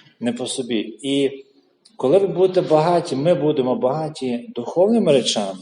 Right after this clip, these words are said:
ми будемо ділитися духовними речами з нашими ближніми. А що наші ближні потребують більше закрутки, які вийдуть в туалет,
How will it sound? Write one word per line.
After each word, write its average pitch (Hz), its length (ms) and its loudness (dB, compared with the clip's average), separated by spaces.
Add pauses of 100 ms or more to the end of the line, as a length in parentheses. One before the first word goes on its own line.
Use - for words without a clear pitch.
(720)
ми 117 240 -2
будемо 123 400 -4
ділитися 110 540 -2
духовними 110 580 -4
речами 104 400 -6
з 104 100 -14
нашими 101 460 -8
ближніми. 101 380 -10 (880)
А 104 120 -8
що 135 180 -4
наші 127 280 -4
ближні 117 340 -4
потребують 110 600 -8
більше 117 260 -8
закрутки, 127 580 -6
які 117 260 -6
вийдуть 104 340 -4
в - 120 -20
туалет, 101 340 -2